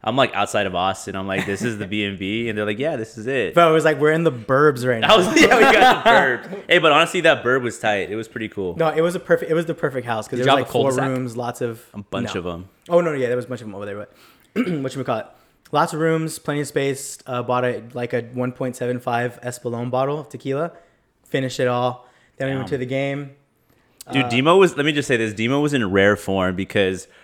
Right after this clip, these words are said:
Speaker 1: usually I'm the one who's, like, wildin', but on the drive over there, obviously I was driving responsibly, but Demo was, like, in the passenger just, like, taking shots,
Speaker 2: Taking
Speaker 1: like,
Speaker 2: shots.
Speaker 1: already.
Speaker 2: And then I passed
Speaker 1: It's,
Speaker 2: it
Speaker 1: it's,
Speaker 2: over
Speaker 1: like,
Speaker 2: to
Speaker 1: twelve noon right now.
Speaker 2: And then we passed it to Priscilla A, then Denise took some. Shout out them.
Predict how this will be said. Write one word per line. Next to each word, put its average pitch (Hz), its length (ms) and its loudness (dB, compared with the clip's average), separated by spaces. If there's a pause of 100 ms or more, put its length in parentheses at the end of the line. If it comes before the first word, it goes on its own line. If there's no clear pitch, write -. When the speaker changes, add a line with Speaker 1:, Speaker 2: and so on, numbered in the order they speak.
(320)
Speaker 1:
usually 160 360 4
I'm 117 200 4
the 117 80 0
one 101 240 -2
who's, 101 200 -4
like, 92 140 0
wildin', 92 500 2
but 98 300 2
on 113 140 -2
the 147 100 2
drive 131 260 4
over 113 220 2
there, 92 140 6
obviously 95 360 2
I 98 60 4
was 92 120 0
driving 92 440 -2
responsibly, 92 680 -4
but 98 180 -6
Demo 107 240 -4
was, 113 100 -2
like, 107 120 0
in 101 100 -6
the 101 60 -4
passenger 95 400 0
just, 90 120 -6
like, 87 160 -6
taking 92 380 -4
shots, 85 520 -4
Speaker 2:
Taking 101 180 -4
Speaker 1:
like, 117 80 -8
Speaker 2:
shots. - 20 -2
Speaker 1:
already. 107 720 4
Speaker 2:
And 147 120 -4
then 143 80 -2
I 135 80 -2
passed 147 200 2
Speaker 1:
It's, 160 120 -8
Speaker 2:
it 160 60 4
Speaker 1:
it's, 147 60 4
Speaker 2:
over 139 100 4
Speaker 1:
like, 175 100 4
Speaker 2:
to - 80 -10
Speaker 1:
twelve 127 340 6
noon 107 360 0
right 92 180 2
now. 90 220 -2
Speaker 2:
And - 100 -2
then 147 80 -2
we 147 120 -2
passed 135 300 -4
it - 80 -12
to 135 60 -16
Priscilla 127 440 -4
A, 120 260 -2
then 123 220 -4
Denise 117 360 -10
took 123 180 -8
some. 127 400 -6
Shout 117 260 -10
out 110 280 -12
them. 131 360 -10